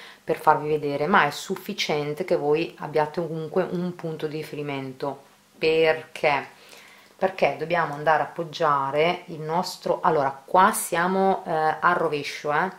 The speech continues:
Andiamo sul rovescio e andiamo ad appoggiare il nostro sbieco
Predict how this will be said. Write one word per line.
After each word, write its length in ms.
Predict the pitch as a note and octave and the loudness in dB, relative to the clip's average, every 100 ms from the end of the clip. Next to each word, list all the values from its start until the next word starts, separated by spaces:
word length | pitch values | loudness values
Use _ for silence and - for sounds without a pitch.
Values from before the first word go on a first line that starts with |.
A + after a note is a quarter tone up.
| - - - - - | -18 -20 -20 -20 -16
Andiamo 320 | E3+ F3+ E3 D3+ | -6 -2 -2 -2
sul 160 | E3+ | -6
rovescio 460 | E3 D#3+ F3 - G#3+ | -4 -4 -4 -6 -2
e 140 | F3 | 0
andiamo 420 | C#3 D3+ F3 F#3+ | -2 -4 -4 -2
ad 80 | E3+ | -2
appoggiare 680 | D#3+ - D3+ D#3+ C#3+ C#3+ C3 | -4 -6 -8 -2 -2 -2 -8
il 240 | - G3+ F3+ | -8 -8 -6
nostro 500 | D#3 D3+ D3+ - D3+ | -8 -8 -10 -12 -12
sbieco 1000 | C#3 C3+ D3 C#3 C3+ - - D#3+ F3+ | -12 -12 -10 -10 -10 -10 -6 -4 -4